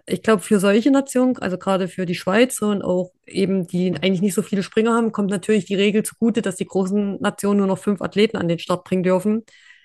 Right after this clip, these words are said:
Da ist man ja vielleicht auch schon gleich mal fünf, sechs Plätze weiter vorne als die Saison vorher. Äh, aber für die großen Nationen, äh, sieht man selber,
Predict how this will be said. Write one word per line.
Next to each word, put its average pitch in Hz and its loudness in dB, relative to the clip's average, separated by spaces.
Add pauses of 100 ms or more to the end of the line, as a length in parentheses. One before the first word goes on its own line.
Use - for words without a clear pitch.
(600)
Da - 4
ist 190 0
man 208 2
ja 196 2
vielleicht 196 2
auch 226 4
schon 220 0
gleich 185 0
mal 185 -2
fünf, 185 -2
sechs 185 -6
Plätze 185 0
weiter 175 2
vorne 185 0 (920)
als 180 2
die 185 0
Saison 170 0
vorher. 196 2 (640)
Äh, 180 6
aber 185 4
für 180 0
die 175 0
großen 190 2
Nationen, 214 0
äh, 180 -2
sieht 180 -6
man 185 2
selber, 185 2